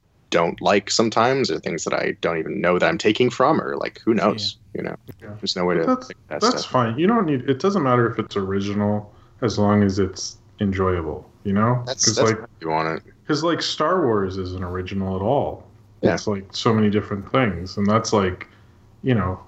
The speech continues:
Speaker 3: I think nobody really cares that it takes from all these things. So I, I think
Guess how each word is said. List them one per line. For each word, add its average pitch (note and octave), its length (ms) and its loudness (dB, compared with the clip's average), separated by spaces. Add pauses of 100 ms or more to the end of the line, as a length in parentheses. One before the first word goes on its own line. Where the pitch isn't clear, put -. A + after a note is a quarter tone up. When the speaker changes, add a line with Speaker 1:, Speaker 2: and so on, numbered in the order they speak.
(180)
Speaker 3:
I A#2 80 6
think A#2+ 340 0
nobody G#2+ 260 2
really G2 260 0
cares F#2 580 -2
that F2 200 -8 (300)
it G#2 240 -4
takes F#2+ 280 2
from F#2 160 0
all F2 120 0
these E2 220 -4
things. - 360 -6
So F#2+ 120 -6
I, C3 340 0
I C3 40 0
think G2 360 -2